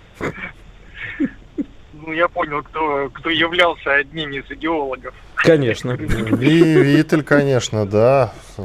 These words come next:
Speaker 3: Крым. Спасибо
Speaker 2: М-,
Speaker 3: за Крым. Вот
Speaker 2: м-,
Speaker 3: Игорь
Speaker 2: м-,
Speaker 3: Виттель
Speaker 2: мы
Speaker 3: может
Speaker 2: и
Speaker 3: сказать.
Speaker 2: арабскую весну начали, но там не см-, не то самое. До конца не всё купили, надо повторить.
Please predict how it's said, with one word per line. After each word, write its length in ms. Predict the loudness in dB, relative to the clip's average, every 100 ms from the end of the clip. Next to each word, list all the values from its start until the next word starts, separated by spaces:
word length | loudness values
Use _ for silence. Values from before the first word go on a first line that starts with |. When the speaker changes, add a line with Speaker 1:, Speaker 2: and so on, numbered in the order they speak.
| -8
Speaker 3:
Крым. 460 | 0 4 4 4 0 -8 0
Спасибо 380 | 0 4 6 6
Speaker 2:
М-, 40 |
Speaker 3:
за 160 | 6 2
Крым. 380 | 2 2 4
Вот 80 | 4
Speaker 2:
м-, 140 | 4 4
Speaker 3:
Игорь 180 | 4
Speaker 2:
м-, 200 | 4 4
Speaker 3:
Виттель 160 | 2 4
Speaker 2:
мы 60 | 6
Speaker 3:
может 160 | 8
Speaker 2:
и 40 | 8
Speaker 3:
сказать. 160 | 6
Speaker 2:
арабскую 560 | 6 4 4 2 4 6
весну 340 | 4 2 2
начали, 440 | 4 4 2 0 0
но 140 | 0
там 220 | 2 2
не 100 | 0
см-, 240 | -2 0 0
не 160 | 2 0
то 120 | -2
самое. 340 | -2 0 0
До 120 | -2
конца 320 | 0 0 2 2
не 100 | 2
всё 180 | 0
купили, 380 | 0 0 0 2
надо 240 | 2 2 -2
повторить. 560 | -8 -6 -2 -2 -2